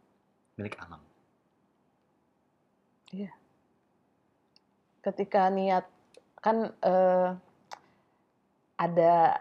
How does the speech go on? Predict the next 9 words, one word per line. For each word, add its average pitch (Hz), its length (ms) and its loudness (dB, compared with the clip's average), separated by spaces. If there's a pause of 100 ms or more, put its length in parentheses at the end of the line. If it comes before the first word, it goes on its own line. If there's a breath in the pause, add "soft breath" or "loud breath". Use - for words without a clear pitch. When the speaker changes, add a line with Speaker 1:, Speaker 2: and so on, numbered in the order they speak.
Speaker 2:
yang 160 240 -8
mengatakan 147 800 -12
bahwa 131 560 -10 (1400)
segala 165 880 2
sesuatu 151 880 -8 (880)
itu 151 240 -10
dimulai 160 560 -6
dengan 143 320 -10
niat. 143 400 -12